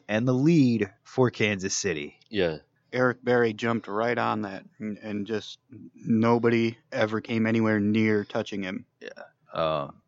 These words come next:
Speaker 2: It didn't make me feel bad to watch that unfold.
Speaker 3: <laughs>
Speaker 1: it was it was crazy. Um,
Speaker 2: At home in
Speaker 3: It
Speaker 2: the
Speaker 3: did.
Speaker 2: Georgia, in the Georgia Dome.
Speaker 3: It did make me feel bad 'cause I picked the Falcons.
Speaker 2: I picked, well,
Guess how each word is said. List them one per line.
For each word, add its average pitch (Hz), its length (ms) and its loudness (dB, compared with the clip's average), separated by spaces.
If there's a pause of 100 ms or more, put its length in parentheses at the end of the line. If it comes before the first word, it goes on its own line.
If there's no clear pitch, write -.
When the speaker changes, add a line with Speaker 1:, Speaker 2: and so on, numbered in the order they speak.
Speaker 2:
It 95 140 -8
didn't 98 260 0
make 90 220 -6
me 82 80 -10
feel 85 280 -2
bad 80 240 0
to 80 80 -8
watch 85 320 -12
that 78 200 -6
unfold. 78 480 -12 (100)
Speaker 3:
<laughs> - 100 -14 (800)
Speaker 1:
it 90 140 -4
was 85 720 -6 (220)
it 101 140 0
was 92 240 -2
crazy. 76 560 -8
Um, 82 380 -2
Speaker 2:
At 110 140 4
home 101 420 0 (120)
in - 100 -2
Speaker 3:
It 101 40 -2
Speaker 2:
the 98 60 2
Speaker 3:
did. 151 140 6
Speaker 2:
Georgia, 95 440 2
in 90 140 -6
the 90 100 -4
Georgia 85 420 -2
Dome. 78 260 -10
Speaker 3:
It 127 140 -4
did 160 180 2
make 139 240 2
me 131 140 2
feel 120 220 -4
bad 107 280 -4
'cause - 160 -18
I 101 80 -4
picked - 300 -10 (120)
the 117 80 -14
Falcons. 120 600 -8 (140)
Speaker 2:
I - 100 4
picked, - 360 -2
well, 95 160 4